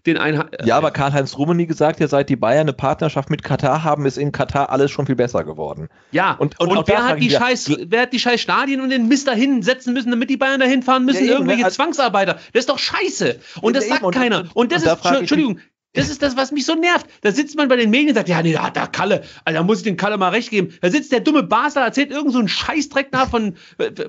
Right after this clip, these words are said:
Speaker 1: dass Frauen Bengalos in ihrer Vagina ins Stadion schmuggeln und so ein Mist. Und die Leute sitzen da und klatschen. Wo sind denn da Leute von den Medien, die dann das mal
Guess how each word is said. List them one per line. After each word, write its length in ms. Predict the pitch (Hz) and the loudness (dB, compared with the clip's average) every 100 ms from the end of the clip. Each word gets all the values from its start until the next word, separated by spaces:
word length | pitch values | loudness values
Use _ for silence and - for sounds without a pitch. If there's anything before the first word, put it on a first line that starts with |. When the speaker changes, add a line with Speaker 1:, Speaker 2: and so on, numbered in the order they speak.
| 185 - | -10 -4
Speaker 1:
dass 160 | 214 | -4
Frauen 500 | - - 147 240 302 | -4 -4 -2 2 2
Bengalos 600 | 240 226 202 254 311 233 | 2 0 0 0 0 -2
in 160 | 214 208 | -2 -10
ihrer 440 | 196 226 190 185 | -4 -2 0 0
Vagina 460 | 180 180 196 214 190 | 0 -2 -2 -2 -2
ins 140 | 160 | -2
Stadion 420 | 170 214 311 269 170 | -2 -2 -2 -2 -4
schmuggeln 500 | - 156 175 208 196 | -2 0 0 0 -2
und 140 | 185 | 0
so 80 | 196 | 0
ein 220 | 190 - _ | -2 -6 _
Mist. 600 | 165 151 208 294 - - | -4 2 4 4 -2 -2
Und 160 | 240 | 0
die 60 | 240 | 2
Leute 260 | 233 311 254 | 2 0 -2
sitzen 300 | 262 - 240 | -4 -2 0
da 140 | 285 | 0
und 100 | 285 | 0
klatschen. 420 | - 302 - 170 - - - | 0 -2 -2 -6 -8 -20 -2
Wo 80 | 214 | 2
sind 220 | 226 311 | 2 2
denn 120 | 330 | 2
da 120 | 262 | 2
Leute 280 | 220 208 208 | 4 2 2
von 140 | 190 202 | 0 2
den 160 | 180 | 2
Medien, 320 | 196 202 196 | 2 2 0
die 80 | 185 | 0
dann 340 | 185 185 185 - _ - - | 0 0 -2 -8 _ -20 -6
das 200 | - 214 | -2 0
mal 220 | 208 190 | 2 0